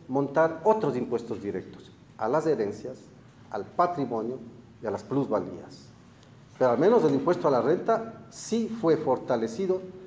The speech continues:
no en términos de aumentar el porcentaje, sino en términos de cobrar. Ustedes conocen bien ejemplos de gente que pagaba sesenta mil dólares y pasó a pagar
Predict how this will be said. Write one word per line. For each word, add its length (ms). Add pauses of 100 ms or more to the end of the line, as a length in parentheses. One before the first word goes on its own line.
(320)
no 220
en 200
términos 560
de 240
aumentar 960 (1200)
el 140
porcentaje, 800 (100)
sino 220
en 120
términos 500
de 200
cobrar. 480 (720)
Ustedes 300
conocen 420
bien 460 (240)
ejemplos 800 (380)
de 120
gente 340
que 80
pagaba 580
sesenta 500
mil 220
dólares 560
y 80
pasó 460 (240)
a 140
pagar 380